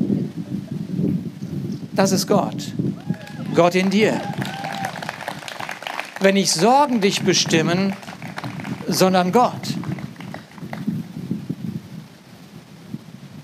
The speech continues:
Einmal habe ich einen, einen, einen Laboraufbau gemacht, ähm,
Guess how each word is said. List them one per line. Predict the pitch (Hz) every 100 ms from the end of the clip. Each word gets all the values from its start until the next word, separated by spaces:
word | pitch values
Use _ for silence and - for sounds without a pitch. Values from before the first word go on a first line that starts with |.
| - - - - - - - - - - - - -
Einmal | 196 214
habe | 214
ich | 208 190
einen, | 175 180
einen, | 180 170 165 165
einen | 180 180
Laboraufbau | 185 247 269 208 180 180 170
gemacht, | 170 160 180 180 - - - - - - - - - _ _ _ _ _ - - - - _ -
ähm, | 156 156 160 156